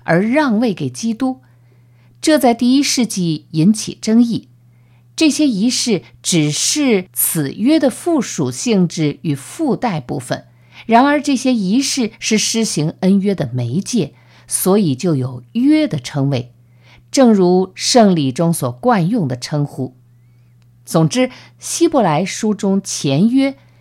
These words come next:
是指确认恩约的庄严形式由仪式和献祭所组成，这礼仪形式并不具实质，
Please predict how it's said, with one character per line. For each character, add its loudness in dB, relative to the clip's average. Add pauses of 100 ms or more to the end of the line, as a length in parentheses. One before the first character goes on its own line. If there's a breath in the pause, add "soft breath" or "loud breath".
(280 soft breath)
是 -2
指 -2
确 2
认 2
恩 4
约 0
的 -2
庄 0
严 2
形 -4
式 -4 (340 loud breath)
由 2
仪 0
式 -2
和 -4
献 0
祭 -4
所 -8
组 -8
成， -6 (580 soft breath)
这 4
礼 0
仪 -2
形 -2
式 -4 (180 soft breath)
并 2
不 -4
具 -4
实 -4
质， -6